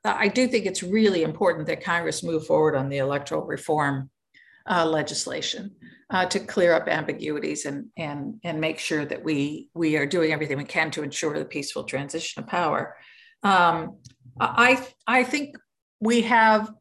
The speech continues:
so many more people paying attention to disinformation, both in government and researchers on the outside who are detecting, um, uh, disinformation. You, you know, we'll, we'll,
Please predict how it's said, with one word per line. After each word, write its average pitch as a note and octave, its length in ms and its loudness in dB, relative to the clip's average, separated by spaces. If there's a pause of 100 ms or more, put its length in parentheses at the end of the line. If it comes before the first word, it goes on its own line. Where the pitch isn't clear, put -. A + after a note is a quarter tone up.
(140)
so - 340 2
many D4 180 2
more G#3 280 2
people G#3+ 340 -6
paying A#3+ 380 4
attention G3+ 580 0
to D#3+ 160 -2
disinformation, D3+ 1120 -2 (480)
both A#3 320 6
in D4 220 4
government F#3+ 580 2
and F3 320 0
researchers F3 760 2
on D#3+ 120 -6
the D#3+ 140 2
outside D#3 680 0
who F#3+ 220 2
are E3+ 520 2 (340)
detecting, G#3 1000 0 (320)
um, D#3 760 2 (140)
uh, F3 160 2
disinformation. F3 920 2
You, D#3+ 220 -6
you F#3+ 120 -2
know, E3 120 0
we'll, D#3+ 260 0
we'll, D#3+ 220 -4